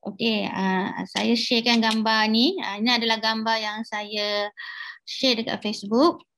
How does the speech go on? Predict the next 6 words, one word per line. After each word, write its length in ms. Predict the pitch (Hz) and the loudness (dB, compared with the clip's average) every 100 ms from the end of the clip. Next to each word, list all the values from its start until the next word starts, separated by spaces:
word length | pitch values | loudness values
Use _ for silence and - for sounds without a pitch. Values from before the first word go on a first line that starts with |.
| _ _ - | _ _ -10
daripada 400 | 208 208 202 226 | -8 -2 0 0
gambar 960 | 214 214 208 214 214 208 208 202 208 - | 2 0 2 2 2 2 2 2 0 0
anak 320 | 220 220 233 | 0 0 0
saya 320 | 233 240 269 | 0 2 2
ni 160 | 285 320 | 4 4
lah. 160 | 339 | 2